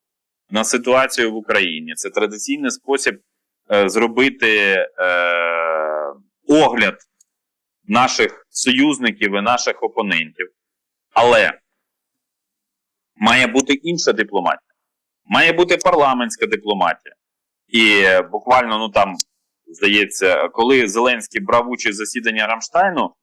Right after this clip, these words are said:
Петро Порошенко теж був в Німеччині, і вони, мабуть, вперше за період з дев'ятнадцятого року вони заговорили в унісон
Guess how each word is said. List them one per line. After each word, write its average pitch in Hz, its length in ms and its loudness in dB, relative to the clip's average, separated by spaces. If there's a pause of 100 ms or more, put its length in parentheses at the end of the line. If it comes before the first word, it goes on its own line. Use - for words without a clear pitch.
(240)
Петро 127 260 0
Порошенко 139 580 -2
теж 123 220 -2
був 113 180 -6
в 110 40 -10
Німеччині, 117 540 -4
і 101 60 -2
вони, 113 380 -2 (280)
мабуть, 123 320 -2
вперше 117 580 0
за 92 580 2 (120)
період 113 440 2
з 87 240 -14
дев'ятнадцятого 113 840 0
року 139 480 0 (260)
вони 120 240 0
заговорили 120 680 0
в 107 100 -10
унісон 127 500 -2